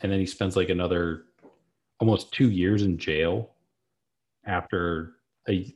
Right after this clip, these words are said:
little over a year of, like, secret negotiations to, like, get him out, and he's part of, like, a prisoner swap.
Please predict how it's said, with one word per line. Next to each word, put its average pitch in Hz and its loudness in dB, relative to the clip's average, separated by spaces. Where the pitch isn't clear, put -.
little 101 4
over 95 2
a 90 0
year 85 0
of, - -2
like, 80 -4
secret - -12
negotiations 82 -6
to, 87 -8
like, 78 -6
get - -8
him 76 -10
out, 76 -8
and 92 -10
he's 80 -6
part 87 -4
of, 80 0
like, 76 -6
a - -20
prisoner 90 -2
swap. 113 -2